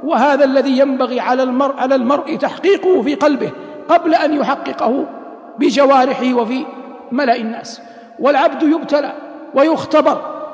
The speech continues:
كما اختبر كعب بن مالك رضي الله عنه وأرضاه لما كان ما كان من أمره في غزوة، في غزوة، في غزوة جيش العسرة، لما منع بقدرة الله من الذهاب مع الجيش،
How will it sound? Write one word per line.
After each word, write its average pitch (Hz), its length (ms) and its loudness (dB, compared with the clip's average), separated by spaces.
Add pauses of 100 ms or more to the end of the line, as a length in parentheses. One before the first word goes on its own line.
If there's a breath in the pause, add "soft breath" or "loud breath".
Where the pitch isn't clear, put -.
(120)
كما 302 200 4
اختبر 320 500 0
كعب 302 280 0
بن 285 240 2
مالك 294 400 2
رضي 294 260 4
الله 285 320 2
عنه 277 220 -2
وأرضاه 285 500 -2 (440 loud breath)
لما 302 440 2
كان 294 340 0
ما 285 180 2
كان 277 320 0 (380)
من 320 320 0
أمره 285 440 0
في 254 200 -2
غزوة، 277 640 0
في 277 120 -4
غزوة، 269 380 0 (120)
في 262 160 -4
غزوة 285 320 0
جيش 285 440 -2
العسرة، 285 420 -4 (400 loud breath)
لما 302 360 2 (1500)
منع 359 340 2 (380)
بقدرة 311 520 2
الله 277 340 2
من 285 180 2
الذهاب 262 400 2
مع 269 220 2
الجيش، 233 420 -4